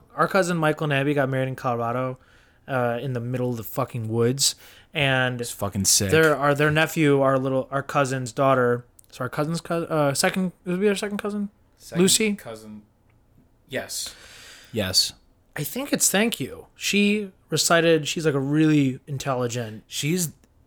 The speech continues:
Speaker 2: she's scary smart for a child.
Speaker 1: And she
Speaker 2: Like,
Speaker 1: was, this is four years ago, so she's probably, like, six or seven.
Speaker 2: she's, like,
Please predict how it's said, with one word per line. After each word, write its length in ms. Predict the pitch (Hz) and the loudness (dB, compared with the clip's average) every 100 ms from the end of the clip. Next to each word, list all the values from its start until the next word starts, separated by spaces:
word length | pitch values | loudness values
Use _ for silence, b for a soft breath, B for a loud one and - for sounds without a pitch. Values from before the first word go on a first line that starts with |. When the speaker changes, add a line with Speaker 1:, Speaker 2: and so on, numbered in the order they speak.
| _ - | _ -6
Speaker 2:
she's 360 | - 143 127 | 0 2 4
scary 580 | - - - 123 117 110 | 4 2 4 4 6 4
smart 400 | 101 - 101 98 | 2 2 0 -4
for 160 | - 101 | -4 -6
a 40 | 90 | -4
child. 420 | - 90 87 - | -4 -4 -4 0
Speaker 1:
And 80 | 196 | 2
she 160 | 220 | 6
Speaker 2:
Like, 140 | 220 131 | 6 6
Speaker 1:
was, 340 | - - - | 4 2 0
this 180 | 160 156 | -2 -2
is 160 | 156 143 | 0 -2
four 280 | - 160 151 | 0 2 4
years 200 | 151 135 | 4 2
ago, 200 | 135 127 | 2 0
so 80 | - | 0
she's 140 | 135 | -6
probably, 300 | - 285 269 | -4 -2 -2
like, 80 | 127 | -2
six 580 | - - 170 175 - 135 | -2 -2 -2 -2 -4 -6
or 60 | |
seven. 360 | 127 - 120 156 | -4 -4 -4 -2
Speaker 2:
she's, 380 | 208 220 135 127 | 0 2 0 2
like, 260 | 127 113 | 0 0